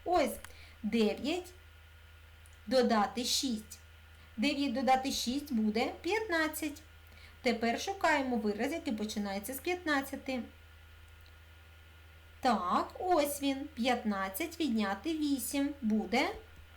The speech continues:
сім. Наступний шукаємо на сім. Сім додати шість буде, правильно, тринадцять.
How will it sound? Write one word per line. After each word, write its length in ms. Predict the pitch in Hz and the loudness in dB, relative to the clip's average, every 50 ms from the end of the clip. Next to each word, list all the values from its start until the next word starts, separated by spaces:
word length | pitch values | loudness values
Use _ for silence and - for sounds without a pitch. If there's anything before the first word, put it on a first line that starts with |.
| - - - - - - - - | -20 -20 -20 -20 -20 -20 -12 -6
сім. 500 | - - - - 330 349 349 330 330 330 - - - - - - - - - - - - - - - - - - - - - - | -4 -2 -2 0 0 0 0 0 -2 -6 -8 -16 -20 -20 -20 -20 -20 -20 -20 -20 -20 -20 -20 -20 -20 -20 -20 -20 -20 -10 -4 0
Наступний 640 | 233 233 220 214 - - 214 214 - 233 277 277 | 0 0 0 0 -2 -4 -4 -2 -2 -2 -2 -2
шукаємо 500 | - 349 349 - 240 226 226 226 254 294 | -2 -2 -2 0 2 2 2 2 0 0
на 140 | 339 392 415 | 0 0 0
сім. 360 | 415 - - 311 311 302 311 311 - - - - - - - - - - - - - - - - - - - - - | 0 0 0 0 0 0 -2 -4 -8 -16 -20 -20 -20 -20 -20 -20 -20 -20 -20 -20 -20 -20 -20 -20 -20 -20 -20 -14 -8
Сім 480 | - - - - 240 240 254 262 285 | -4 -4 -2 0 0 2 2 2 2
додати 520 | 294 339 277 247 262 247 247 247 - 339 277 | 2 2 2 4 4 4 4 2 0 -2 -2
шість 540 | - - - 254 247 240 247 254 - - | 0 -2 -2 -2 -2 -4 -4 -6 -6 -4
буде, 540 | 240 220 240 233 220 214 226 254 294 370 427 - - - - - - - - - - - - - - | -2 -2 0 0 -2 0 0 0 0 0 -4 -8 -14 -20 -20 -20 -20 -20 -20 -20 -20 -20 -20 -18 -6
правильно, 520 | - 370 359 330 285 262 240 262 294 339 370 370 - | 0 2 4 6 6 6 6 4 2 0 -2 -2 0
тринадцять. 880 | 415 453 494 494 370 320 302 294 294 285 285 - 311 294 285 - - | 2 2 4 4 4 2 2 2 0 -2 -4 -4 -4 -6 -6 -8 -14